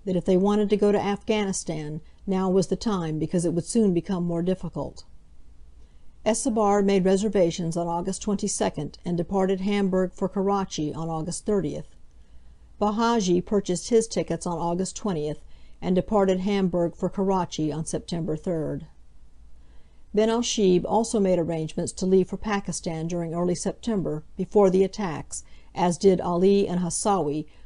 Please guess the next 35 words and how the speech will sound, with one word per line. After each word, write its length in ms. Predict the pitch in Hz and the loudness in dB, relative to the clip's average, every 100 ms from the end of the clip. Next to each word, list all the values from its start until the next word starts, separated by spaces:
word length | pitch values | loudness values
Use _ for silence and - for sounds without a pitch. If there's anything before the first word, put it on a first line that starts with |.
| - | -8
the 80 | 196 | -6
plot 340 | - 214 - | 2 2 2
facilitators 760 | 180 - 185 160 160 185 175 160 | -4 0 0 0 0 0 0 -2
in 140 | 170 | 0
the 80 | 180 | 2
U 240 | 175 170 | 2 2
A 100 | 160 | 2
E. 460 | 160 170 165 139 147 - - - - - - - - - | 0 0 0 -2 -8 -14 -20 -20 -18 -20 -20 -20 -14 2
During 320 | 220 240 233 | 6 6 6
these 200 | 240 233 | 2 0
final 380 | 240 226 226 226 | 0 2 2 2
days, 520 | 226 180 165 170 - - | 4 2 2 -2 -6 -2
Bin 160 | 185 196 | 0 2
al-Shibh 520 | 202 202 - 185 180 | 0 0 4 4 4
and 80 | 185 | 0
Atta 360 | 202 190 170 151 | -2 -2 -4 -4
kept 300 | 208 - 190 | -4 -4 -4
in 80 | |
contact 500 | 185 196 175 180 170 | -4 -2 -2 -2 -2
by 180 | - 170 | -2 -4
phone, 600 | - 214 180 160 170 180 - | -2 -4 -2 -4 -6 -8 -4
email, 540 | 208 208 175 156 156 - | 0 2 2 -2 -4 -4
and 140 | 175 | -2
instant 400 | 175 175 - - | -2 -2 -4 -4
messaging. 640 | 185 180 165 185 143 160 - - - - - - - - - | -4 -4 -6 -10 -10 -12 -14 -20 -20 -20 -20 -20 -20 -16 -2
Although 420 | 208 220 220 240 | 4 6 4 2
Atta 200 | 254 226 | 0 0
had 180 | 214 196 | 0 4
forbidden 380 | 202 202 202 190 | 4 6 6 4
the 80 | |
hijackers 680 | 190 202 196 180 160 175 - | 2 2 2 2 0 -4 -6
to 60 | 160 | -4
contact 520 | 196 180 170 175 - | -2 -2 -2 -2 -2
their 100 | 180 | -4
families, 640 | - 214 202 151 147 156 | -2 -2 -2 -4 -4 -6